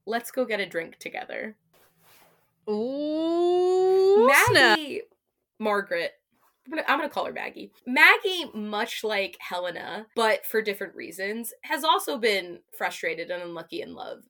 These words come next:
Speaker 1: She attracts all kinds of people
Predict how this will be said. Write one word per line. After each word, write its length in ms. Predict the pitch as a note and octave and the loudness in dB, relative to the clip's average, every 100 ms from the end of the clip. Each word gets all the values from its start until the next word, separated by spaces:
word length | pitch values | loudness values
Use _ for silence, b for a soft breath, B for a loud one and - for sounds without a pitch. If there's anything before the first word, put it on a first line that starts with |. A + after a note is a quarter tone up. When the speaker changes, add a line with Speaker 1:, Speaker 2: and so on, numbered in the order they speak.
| _ | _
Speaker 1:
She 360 | - - D4 E4+ | -10 -6 -4 -4
attracts 640 | - - G3+ A#3+ - - - | -6 -6 -2 -2 -2 -12 -6
all 240 | A#3+ C4+ | -2 -2
kinds 360 | C4 A#3 B3+ B3 | -4 -4 -4 -4
of 160 | G#3 - | -8 -10
people 540 | - - G#3 F#3 F#3 | -14 -8 -4 -4 -6